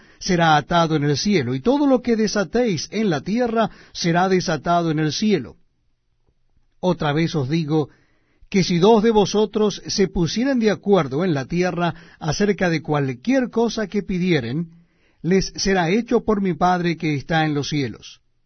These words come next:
Porque donde están dos o tres congregados en mi nombre, allí estoy yo en medio de ellos. Entonces se le acercó Pedro y le dijo, "Señor, ¿cuántas veces perdonaré a mi hermano que peque contra mí?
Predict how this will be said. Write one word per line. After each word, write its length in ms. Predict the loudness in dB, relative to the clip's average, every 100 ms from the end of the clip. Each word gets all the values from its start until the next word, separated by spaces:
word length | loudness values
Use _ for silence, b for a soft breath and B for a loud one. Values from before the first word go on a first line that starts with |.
| _ _ _ _ _ _ _ _ _ -14 0
Porque 440 | 2 2 0 2
donde 220 | 2 0
están 340 | 0 2 2 4
dos 240 | 2 0
o 100 | -6
tres 340 | -2 -2 -2 0
congregados 760 | 0 2 0 -2 0 -2 -4 -4
en 180 | -2 0
mi 160 | 0
nombre, 460 | 0 0 2 0 0 B B
allí 300 | -6 -2 0
estoy 340 | 0 0 -2 0
yo 160 | 0
en 100 | 0
medio 280 | -2 -2 0
de 240 | 0 2 0
ellos. 520 | -2 -12 -20 -20 -20 _ _ _ _ _
Entonces 960 | -2 0 2 0 -2 -4 -4 -8 -16 -20 _
se 160 | -2 4
le 100 | 4
acercó 480 | 4 2 2 0 2
Pedro 320 | 2 2 2
y 40 |
le 100 | 2
dijo, 460 | 0 -2 -4 -18 -20 _ _
"Señor, 500 | -2 2 4 4 0 _ _ _ _ _ _ _ _
¿cuántas 400 | 2 4 4 2
veces 480 | 2 0 -2 -4 -6
perdonaré 680 | -4 0 2 2 2 2 2
a 80 |
mi 100 | 2 2
hermano 500 | 4 4 4 2 2
que 180 | 0
peque 320 | 0 -2 -2 0
contra 380 | 2 2 2
mí? 180 | 0 -2